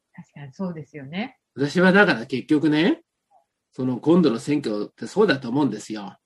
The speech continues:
Speaker 1: うん。
Speaker 2: もう中央の任命するやつなんかろくでもないって地元が出して、結構地元が出した候補が当選すると。
Speaker 1: はい。
Speaker 2: しかし永田町に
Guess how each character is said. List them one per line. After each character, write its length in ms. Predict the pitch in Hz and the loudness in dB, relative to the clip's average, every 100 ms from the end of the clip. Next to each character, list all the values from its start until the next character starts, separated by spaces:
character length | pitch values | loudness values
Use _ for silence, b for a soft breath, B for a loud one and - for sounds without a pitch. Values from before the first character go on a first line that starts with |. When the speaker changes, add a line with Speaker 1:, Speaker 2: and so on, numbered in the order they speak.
| _ _ _ 170 | _ _ _ -16
Speaker 1:
う 220 | 170 165 | -12 -8
ん。 20 | |
Speaker 2:
も 140 | 123 117 | -6 -8
う 100 | - | -10
中 260 | - 151 165 | 0 4 8
央 160 | 175 | 6
の 100 | 147 | 4
任 240 | 127 127 135 | 0 0 2
命 160 | 143 | 2
す 120 | 139 | 0
る 100 | 147 | 0
や 120 | 147 143 | 0 0
つ 100 | 139 | -6
な 100 | 107 | -10
ん 40 | |
か 180 | 113 107 | -12 -12
ろ 160 | 113 | -8
く 80 | 117 | 0
で 80 | 151 | 2
も 100 | 151 | 4
な 100 | 165 | 2
い 40 | |
っ 60 | 160 | 2
て 120 | 117 | -2
地 120 | 107 | -8
元 200 | 120 131 | -6 -2
が 120 | 143 147 | 0 2
出 120 | 151 | 0
し 100 | - | -2
て、 140 | 120 | -4
結 140 | 139 139 | -2 -2
構 120 | 117 | -4
地 120 | 120 | -4
元 240 | 135 143 | -2 0
が 120 | 151 147 | 0 2
出 140 | 151 | 0
し 40 | |
た 120 | 139 107 | -2 -4
候 140 | 131 | -2
補 40 | 123 | -2
が 100 | 107 | -8
当 180 | 110 120 | -10 -8
選 200 | 131 123 | -6 -4
す 80 | 131 | -6
る 120 | 123 | -6
と。 200 | 87 - _ _ _ _ | -10 -18 _ _ _ _
Speaker 1:
は 100 | 208 | -8
い。 20 | |
Speaker 2:
し 60 | 185 | -6
か 80 | 135 | -6
し 120 | 123 | -6
永 240 | 123 143 | -4 0
田 140 | 156 160 | 0 2
町 260 | 165 156 | 2 4
に 260 | 156 151 135 | 4 2 0